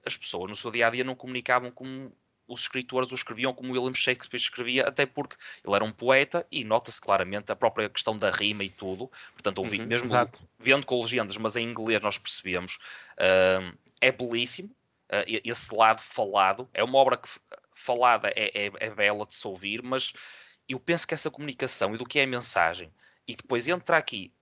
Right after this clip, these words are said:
Speaker 1: a tal questão dos personagens serem muito agarrado, muito agarrados à obra e não haver propriamente um acrescento à, à sua personalidade enquanto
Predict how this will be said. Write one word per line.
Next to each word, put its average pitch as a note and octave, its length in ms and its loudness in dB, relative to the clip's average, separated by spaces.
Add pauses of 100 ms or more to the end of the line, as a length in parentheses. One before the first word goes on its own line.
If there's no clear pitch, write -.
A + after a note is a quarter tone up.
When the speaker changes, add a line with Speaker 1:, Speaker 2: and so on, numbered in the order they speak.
Speaker 1:
a - 80 -6
tal D3+ 220 4
questão G#2 380 -2
dos - 160 -8
personagens B2 560 -2
serem A#2+ 180 -6
muito F3 240 -4
agarrado, B2 500 2 (440)
muito D3 200 -12
agarrados C3 440 -2
à B2+ 100 4
obra G2 320 2 (160)
e B2+ 80 -8
não D#3+ 180 -4
haver D3 140 0
propriamente C3 400 -8
um C3+ 100 -6
acrescento A2+ 640 -2 (140)
à, G2 300 6
à - 20 6
sua - 220 -4
personalidade A#2 800 -2
enquanto G#2 480 -8